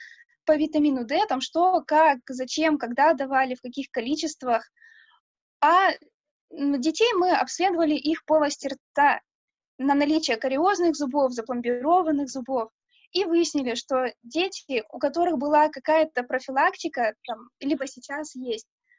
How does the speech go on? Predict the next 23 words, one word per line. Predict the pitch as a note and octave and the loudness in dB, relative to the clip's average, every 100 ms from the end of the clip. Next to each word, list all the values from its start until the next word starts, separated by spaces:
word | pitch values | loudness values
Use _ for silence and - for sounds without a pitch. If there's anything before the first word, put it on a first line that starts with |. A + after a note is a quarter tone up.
| _ - | _ -10
у | C#4 | -6
них | D#4+ F#4+ - | -6 -8 -6
интенсивность | D#4+ D#4+ D4+ E4 D#4+ D4+ | -6 -4 -4 -4 -4 -6
кариеса | D4+ E4 G#4+ - B3+ | -10 -8 -8 -10 -12
значительно | C4 C4+ D#4+ F4 D#4+ | -12 -12 -10 -6 -4
ниже, | D4+ C#4 A#3+ A#3 | -4 -6 -10 -16
и | - B3 | -16 -12
зубки | E4 G4 - | -12 -12 -10
у | C#4 | -10
них | B3+ G#3+ - _ _ - | -10 -12 -16 _ _ -18
более | B3 D#4 D#4+ | -12 -10 -8
здоровые, | B3+ C#4 C#4 C4 A#3+ G#3+ | -8 -10 -10 -10 -12 -14
чем | C4 C4 | -14 -14
у | |
детей, | A#3 A#3 C#4 F#4 | -14 -16 -14 -14
у | C#4+ | -16
которых | B3+ C4 C#4 C#4 D4 - | -18 -14 -12 -12 -14 -12
никогда | C4+ C4 B3 | -12 -10 -8
не | C#4+ C4+ | -8 -8
было | A#3 A3+ | -10 -12
профилактики | - B3 A#3 A#3+ - D4+ A#3 | -14 -14 -12 -12 -14 -16 -18
витамином | A#3 A#3 B3+ C4 A#3+ | -16 -12 -10 -10 -10
D. | G3+ F#3+ | -12 -16